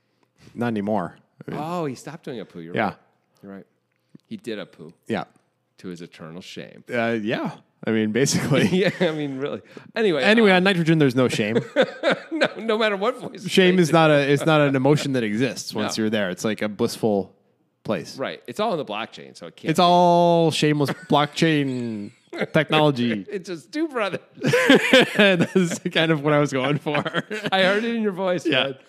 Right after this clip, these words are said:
Speaker 2: That's a Rick and Morty reference for those of you who don't know.
Speaker 1: Yeah.
Speaker 2: And those of you who do, you surely appreciate
Speaker 1: And then
Speaker 2: that.
Speaker 1: there's a lot of old ladies. <laughs> They're gonna have to deal with that now. <laughs>
Speaker 2: You're not gonna believe it.
Speaker 1: Yeah.
Speaker 2: Yeah.
Speaker 1: It's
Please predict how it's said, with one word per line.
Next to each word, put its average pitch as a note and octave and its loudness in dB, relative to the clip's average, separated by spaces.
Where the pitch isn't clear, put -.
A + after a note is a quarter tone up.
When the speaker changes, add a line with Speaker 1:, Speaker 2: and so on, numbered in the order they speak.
Speaker 2:
That's F#3 -10
a G3 -4
Rick F3 -4
and D#3+ -4
Morty C3+ -2
reference A2 -4
for A2 -20
those G#2 -8
of G2+ -10
you F2+ -8
who F2+ -8
don't F#2 -10
know. E2+ -12
Speaker 1:
Yeah. A2+ -4
Speaker 2:
And A#2 -8
those B2 -8
of C#3+ -8
you D3 -6
who - -6
do, F3 -4
you B2 -6
surely D#3+ -4
appreciate B2+ -6
Speaker 1:
And C3+ 0
then F3 4
Speaker 2:
that. F3 4
Speaker 1:
there's D3 2
a D3 -2
lot C#3+ 2
of C#3 2
old C#3 2
ladies. B2+ 2
<laughs> G#3 6
They're C#3+ 2
gonna C#3+ 0
have C#3 0
to C#3+ 0
deal C#3 2
with C3+ 0
that B2+ 0
now. A2 0
<laughs> - -20
Speaker 2:
You're G#2 -8
not F3+ -2
gonna D4 -2
believe F#3 -2
it. A#1 -18
Speaker 1:
Yeah. D3+ -4
Speaker 2:
Yeah. - -20
Speaker 1:
It's - -14